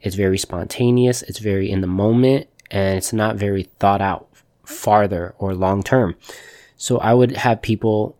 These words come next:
canceling still, and I would be getting the fifty dollar deposits constantly to a point where it became an issue.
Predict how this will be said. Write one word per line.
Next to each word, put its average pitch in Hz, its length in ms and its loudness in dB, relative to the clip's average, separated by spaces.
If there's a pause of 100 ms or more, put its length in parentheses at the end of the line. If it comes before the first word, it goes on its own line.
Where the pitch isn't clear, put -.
(100)
canceling 139 540 0
still, 101 500 -4 (100)
and 107 200 -4
I 104 100 0
would 110 240 -2
be 110 80 -4
getting 98 380 -2
the 95 80 -4
fifty - 320 -10
dollar 98 260 -6
deposits 117 640 -2 (400)
constantly 98 680 -2 (420)
to 113 160 -2
a 98 60 0
point 139 240 4
where 117 140 2
it 101 40 -6
became 104 300 -2
an 95 80 -6
issue. 98 420 -4